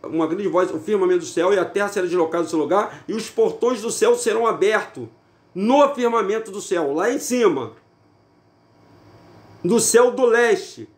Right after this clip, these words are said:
A fumaça de um grande fogo irromperá pelos portões do céu, lá por cima, e cobrirá o céu inteiro até o, até o oeste, ou seja,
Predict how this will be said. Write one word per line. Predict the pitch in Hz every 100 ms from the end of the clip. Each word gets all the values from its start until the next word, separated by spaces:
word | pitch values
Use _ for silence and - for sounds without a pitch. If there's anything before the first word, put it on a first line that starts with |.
| _ _ _ _
A | 190
fumaça | 190 208 190 233 247 226
de | -
um | 233 190
grande | 190 277 277
fogo | 214 - 202 254 247 156 139 - _ _ _ _ _ -
irromperá | 262 269 220 240 247 220 196 226
pelos | 233 240 240 -
portões | - 214 180 233 220
do | 214
céu, | - 185 175 208 254 349 -
lá | 202 262
por | 277
cima, | - 240 220 160 135 - _ _ _ -
e | 240
cobrirá | - - 269 294 269 240 220 247 214 151 - _
o | 226 233
céu | - - 247 277 269
inteiro | 214 - 262 269 262
até | - - 254
o, | 269 254 180 - -
até | 220 -
o | 269
oeste, | 269 220 208
ou | 233
seja, | - 247 233 190